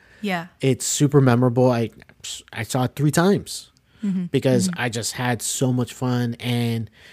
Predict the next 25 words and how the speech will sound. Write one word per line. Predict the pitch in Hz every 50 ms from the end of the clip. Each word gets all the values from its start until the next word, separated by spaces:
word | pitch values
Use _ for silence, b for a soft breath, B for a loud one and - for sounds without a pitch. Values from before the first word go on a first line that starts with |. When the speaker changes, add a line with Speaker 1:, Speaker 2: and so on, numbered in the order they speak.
| b b b b b b _ _ _
Speaker 2:
with | - 135 131 - -
everything | - 156 151 165 160 - 170 170 147
that | 135 120
happens | - 127 123 120 - 135 127 117 123
in | 120 120
that | 117 113
movie | 113 110 110 104 107 107 107 110 107
and | 104 101 101 98
what | 107 113 117 117 113 110 - _ _ _ _ _ _ _ _ _ _ -
it | 151 135 -
does | 160 160 185 214 220 208 -
for | - - - 185 180 170 170 165 160 - - _ _ _ _
the | - 139 131 135 143 139 139 127 117 - - _
current | - - 160 165 170 170 165 156 - - -
Peter | - - 151 143 147
Parker | 131 - - 147 143 139 139 - 127 123 120 113 107 - _ _
storyline, | - - - - 180 196 196 156 123 107 104 101 95 95 92 98 - _ _ _ _ _ _ _ _ _ _ _ _ _ _ _
it | - 135 139 135
does | - 147 143 139 135 131 120 - - - _ _
a | - 131
great | 117 - 139 139 139 -
job | - 143 131 123 123 117 104 -
of | - 117 110 - -
kind | - - 139 135 135
of | 131 113 -